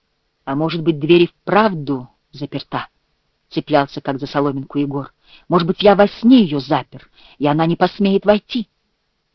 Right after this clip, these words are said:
И тут раздался короткий быстрый стук в дверь. Так стучит женщина, когда волнуется. Страшно побледнев,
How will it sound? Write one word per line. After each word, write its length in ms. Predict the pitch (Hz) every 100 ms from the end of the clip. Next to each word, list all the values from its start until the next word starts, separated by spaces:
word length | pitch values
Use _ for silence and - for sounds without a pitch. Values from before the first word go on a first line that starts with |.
| _ _ -
И 80 | 170
тут 160 | 220
раздался 460 | 208 190 214 208 208
короткий 500 | - 202 233 - 220
быстрый 400 | 165 - - 208
стук 320 | - 208 160
в 80 | 160
дверь. 260 | 160 170 -
Так 240 | 196 -
стучит 420 | - 202 - 208
женщина, 520 | 170 220 262 - 147
когда 240 | 143 139 139
волнуется. 600 | 139 139 143 135 - - _ _ _ _ _ _ _ _ _ _ _ _ _ _ _
Страшно 600 | - - 160 165 - 160
побледнев, 640 | - 151 143 143 156 175